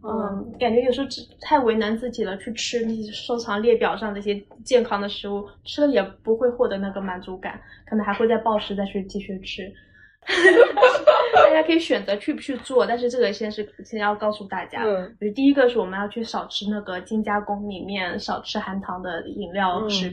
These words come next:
Speaker 1: 品。
Speaker 2: 嗯。
Speaker 1: 第二个，尽量不要去吃这种太油腻的食物，因为太油腻的食物也是会影响到我们的深度睡眠的。
Speaker 2: 嗯。
Speaker 1: 而且会让我们更容易囤积脂肪。我们多去选择那个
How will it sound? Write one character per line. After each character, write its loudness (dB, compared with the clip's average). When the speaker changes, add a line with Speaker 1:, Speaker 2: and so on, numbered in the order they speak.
Speaker 1:
品。 -12
Speaker 2:
嗯。 -20
Speaker 1:
第 0
二 6
个， 4
尽 0
量 0
不 -6
要 -2
去 -4
吃 -6
这 -6
种 -6
太 -6
油 -6
腻 -2
的 -10
食 -12
物， -10
因 -2
为 6
太 -4
油 -2
腻 2
的 -4
食 -4
物 -4
也 -6
是 -6
会 -2
影 -2
响 -4
到 -6
我 -8
们 -10
的 -10
深 -4
度 4
睡 -6
眠 -10
的。 -8
Speaker 2:
嗯。 -6
Speaker 1:
而 -6
且 -2
会 6
让 6
我 0
们 -8
更 0
容 -2
易 2
囤 -6
积 -4
脂 -12
肪。 -12
我 4
们 -2
多 8
去 -2
选 -4
择 -2
那 2
个 0